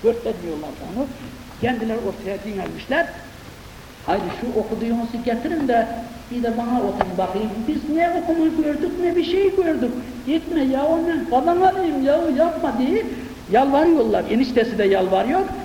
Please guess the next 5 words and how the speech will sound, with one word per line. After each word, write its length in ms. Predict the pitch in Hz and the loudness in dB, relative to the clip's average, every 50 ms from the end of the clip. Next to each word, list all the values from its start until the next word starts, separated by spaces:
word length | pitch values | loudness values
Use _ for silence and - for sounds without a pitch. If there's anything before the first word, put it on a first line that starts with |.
| - - - - - | -12 -12 -12 -6 -4
Eniştesinin 760 | - - 180 180 - - - 92 - - 180 180 185 190 185 - - - | -4 -2 -2 -4 -4 -2 -2 -2 -2 -2 -2 0 0 0 0 -2 -4 -2
şöyle 240 | 185 196 190 196 | -2 0 0 0
yakasından 840 | 196 165 160 185 175 - - 190 190 - - 190 190 196 196 208 208 208 - - | -2 0 0 -2 -2 0 0 0 0 0 -2 -2 -2 0 0 0 0 0 -2 -2
tuttuğuyla 720 | 202 208 - - - 208 208 214 214 208 202 208 226 - - - - - - - - | -4 -4 -4 -6 -4 -2 -2 0 0 0 2 2 0 0 -2 -6 -8 -8 -10 -10 -10
tura 360 | - - - 392 440 214 220 | 2 4 6 6 6 4 4